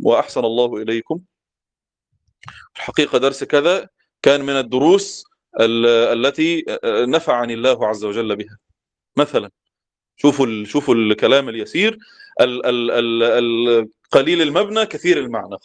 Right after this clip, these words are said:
خلاص انتهينا. و-، وربما تكون هي انتفعت منه جدًا، بس خلاص يعني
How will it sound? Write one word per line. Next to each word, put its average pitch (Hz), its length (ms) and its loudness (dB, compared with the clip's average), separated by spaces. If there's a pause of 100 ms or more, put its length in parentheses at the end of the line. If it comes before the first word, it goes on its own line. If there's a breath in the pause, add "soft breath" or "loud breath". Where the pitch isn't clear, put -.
خلاص 160 240 -2
انتهينا. 131 440 -2 (960)
و-، 120 440 2
وربما 131 460 0
تكون 180 400 -2
هي 190 80 -2
انتفعت 180 360 -4
منه 190 160 0
جدًا، 156 360 -2
بس - 180 -12
خلاص 139 400 -4 (160)
يعني 113 360 -2